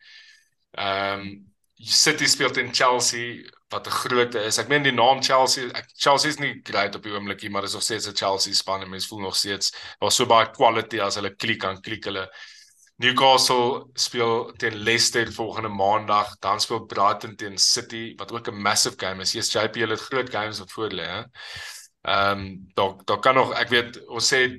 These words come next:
City is, is cruising op die oomblik, maar daar kan actually nog baie gebeur. Ehm, en dan donderdag volgende week,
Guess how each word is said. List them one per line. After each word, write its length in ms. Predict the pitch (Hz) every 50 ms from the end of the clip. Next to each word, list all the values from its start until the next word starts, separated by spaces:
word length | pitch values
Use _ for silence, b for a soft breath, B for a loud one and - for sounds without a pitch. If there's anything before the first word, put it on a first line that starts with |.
| 127 -
City 340 | - - - 135 127 131 131
is, 420 | 127 123 117 110 - - - -
is 260 | - 95 104 - - -
cruising 480 | - - 143 147 147 139 131 120 110
op 120 | 107 104 107
die 80 | 110
oomblik, 400 | 110 120 123 113 101 92 95 95
maar 100 | 98 101
daar 100 | 101 101 -
kan 220 | - 165 160 135
actually 340 | 131 131 127 - - 117 117
nog 180 | 113 107 101 92
baie 280 | 98 98 101 104 101
gebeur. 420 | 98 - 98 90 98 95 92 95 92 - B B B B B B B B B B B B
Ehm, 400 | - 98 107 107 107 107 107 110
en 160 | 117 123 123
dan 380 | 113 113 120 131 131 123 113 123
donderdag 760 | - 117 110 123 135 139 139 131 127 120 117 104 - - - -
volgende 500 | - 127 123 120 - - 120 120 110 104
week, 480 | 101 104 104 101 98 98 98 - -